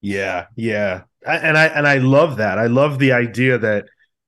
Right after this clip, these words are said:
the fail-safes that Bruce created for himself are turning on him. I think that's just such a, such a brilliant idea for a guy that we know has, like, pra-,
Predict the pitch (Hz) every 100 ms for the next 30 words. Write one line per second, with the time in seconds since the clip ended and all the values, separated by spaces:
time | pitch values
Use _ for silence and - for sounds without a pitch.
0 | _ _ _ - 123 127 - 147 160 156
1 | - 123 117 - 120 104 - 117 127 131
2 | - 123 107 127 147 135 117 107 104 -
3 | 107 101 - 101 92 - 147 143 98 82
4 | 76 71 - _ _ _ _ _ _ _
5 | _ _ _ 123 - 147 135 143 131 135
6 | 127 - 135 139 104 - 139 135 104 87
7 | 101 120 127 123 113 110 101 143 131 131
8 | 110 107 117 139 135 104 110 110 135 143
9 | 110 104 - _ _ - 135 127 127 -
10 | - - _ _ _ _ - 147 127